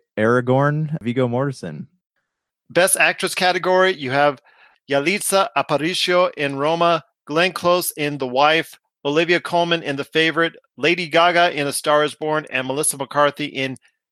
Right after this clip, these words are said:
Speaker 2: Can You Ever Forgive Me? I'm gonna say a lot of momentum is behind Lady Gaga at this point, so she is my pick to go ahead and win the category of Best Actress in the Oscars.
Speaker 1: You know, I'm gonna have to second that.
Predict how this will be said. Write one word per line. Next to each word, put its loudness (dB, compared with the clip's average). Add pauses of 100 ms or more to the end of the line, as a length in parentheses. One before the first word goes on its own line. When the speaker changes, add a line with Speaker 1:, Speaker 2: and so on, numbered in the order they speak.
Speaker 2:
Can 0
You -4
Ever 2
Forgive -2
Me? -2 (400)
I'm 0
gonna 2
say 4
a 6
lot 4
of -4
momentum -2
is -10
behind -4
Lady -4
Gaga 2
at 0
this -6
point, -6
so 0
she -4
is -2
my 2
pick -10
to -12
go -2
ahead 2
and -8
win -2
the -6
category -2
of -4
Best -2
Actress -4
in -16
the -10
Oscars. -12 (920)
Speaker 1:
You -10
know, 0
I'm 0
gonna 0
have -2
to -4
second -2
that. 2